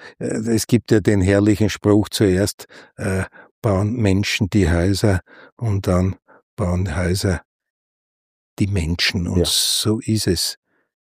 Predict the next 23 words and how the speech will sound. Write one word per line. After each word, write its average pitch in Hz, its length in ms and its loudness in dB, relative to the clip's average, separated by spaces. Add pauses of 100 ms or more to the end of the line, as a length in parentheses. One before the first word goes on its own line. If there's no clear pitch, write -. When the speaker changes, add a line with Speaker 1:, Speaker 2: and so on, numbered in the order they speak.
Speaker 2:
Das 104 180 2
heißt, 113 300 0 (280)
das 113 200 2
heißt, 110 260 -2
hinter 120 320 0
jeder 107 460 2
Idee, 92 500 0
hinter 123 320 0
jedem 104 360 0
Gedanken 131 880 0 (400)
steht - 500 0
auch - 260 -2
eine 107 180 0
inhaltliche 123 760 0
Überlegung, 107 580 0
äh, 104 100 -2
vielleicht 104 380 -2
sogar 107 300 0
eine, 101 260 0 (360)
eine 110 200 -2
ideologische 101 680 2
Botschaft. - 720 -14 (360)
Speaker 1:
Ja, 95 320 4